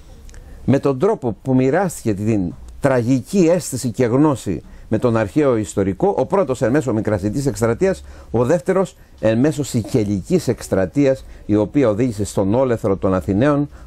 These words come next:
όταν τότε, όπως και σήμερα, μπορούμε να πούμε, μια βαριά σκιά πέφτει πάνω στα συμβάντα και προετοιμάζει τους Έλληνες, προετοίμαζε για την ενδεχόμενη ή επικείμενη συμφορά,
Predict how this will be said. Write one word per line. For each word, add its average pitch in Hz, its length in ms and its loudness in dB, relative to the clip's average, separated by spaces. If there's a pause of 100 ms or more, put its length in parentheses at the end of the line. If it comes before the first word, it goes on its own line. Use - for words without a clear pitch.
(180)
όταν 110 500 0
τότε, 117 300 0
όπως 104 300 -2
και - 120 -2
σήμερα, 110 640 0
μπορούμε 95 360 -2
να 90 120 0
πούμε, 104 340 -2 (920)
μια 139 180 2
βαριά 131 340 0
σκιά 113 380 -2
πέφτει 113 260 -2
πάνω 95 300 -2
στα 101 140 -6
συμβάντα 120 600 -2 (140)
και 113 120 -2
προετοιμάζει 98 680 0
τους - 200 -12
Έλληνες, 101 420 0 (180)
προετοίμαζε 104 720 0 (420)
για 135 180 2
την 131 140 2
ενδεχόμενη 120 680 0
ή 151 140 4
επικείμενη 147 720 2 (720)
συμφορά, 107 640 0